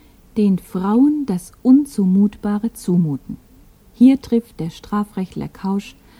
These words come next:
auch nach Meinung katholischer Sozialberaterinnen und nach Meinung engagierter Christinnen in der evangelischen Kirche, genau den Kern der Sache. Die Abtreibungsfrage, sagen sie,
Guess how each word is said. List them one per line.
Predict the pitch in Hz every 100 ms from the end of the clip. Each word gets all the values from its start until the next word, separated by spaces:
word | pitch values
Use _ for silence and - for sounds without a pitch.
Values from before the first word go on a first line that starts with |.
| - - _ _ -
auch | 208 -
nach | 226 208
Meinung | 214 196 196 196
katholischer | - 160 - 208 220 226 - 208
Sozialberaterinnen | 190 - 190 196 196 202 190 196 190 - 190 185
und | - 165
nach | 175 175
Meinung | 165 175 170 -
engagierter | 180 170 170 180 156 160
Christinnen | - 202 - - 170 151
in | 170
der | 156 -
evangelischen | 151 151 160 208 208 - 185
Kirche, | 190 175 165 170 - _ _
genau | 170 170 180 196 202
den | 196 196
Kern | - 175 160 151
der | 151
Sache. | 143 147 - _ _ - -
Die | - -
Abtreibungsfrage, | 226 - - 208 196 196 - - 175 175 185 175
sagen | - 170 165 165
sie, | 151